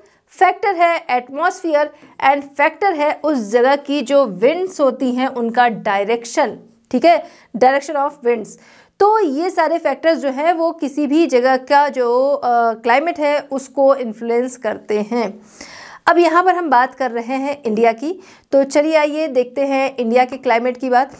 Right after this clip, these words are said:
तो इंडिया का क्लाइमेट अगर हम देखें तो ये mainly based होता है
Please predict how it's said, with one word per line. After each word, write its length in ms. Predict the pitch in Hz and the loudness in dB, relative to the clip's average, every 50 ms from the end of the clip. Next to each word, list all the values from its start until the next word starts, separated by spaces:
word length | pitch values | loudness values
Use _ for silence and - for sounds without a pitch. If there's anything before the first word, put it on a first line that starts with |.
| - - - - _ | -20 -20 -20 -4 _
तो 80 | - 320 | 0 0
इंडिया 320 | 320 320 320 320 359 381 | 2 2 0 2 2 2
का 100 | 392 403 | 2 2
क्लाइमेट 420 | 392 392 349 302 294 302 311 302 302 | -2 -2 0 0 0 -2 -2 -4 -2
अगर 320 | 311 269 247 220 262 269 | -2 -2 -2 0 0 -2
हम 240 | 262 - 269 254 233 | -2 -4 -6 -6 0
देखें 480 | 202 240 247 240 247 233 247 294 302 302 | 2 2 2 2 0 0 0 0 0 0
तो 140 | 359 359 | 0 2
ये 160 | 359 339 359 349 | 2 2 2 0
mainly 680 | 294 254 254 262 269 277 294 320 381 415 403 277 240 | 0 0 0 2 2 0 2 4 4 4 4 4 2
based 460 | 480 247 285 339 349 294 - - - | 2 2 2 2 0 -2 -4 -6 -6
होता 260 | 220 208 214 202 196 | -6 -4 -2 -2 -2
है 340 | 196 202 240 269 247 202 175 | -2 0 0 0 0 0 -2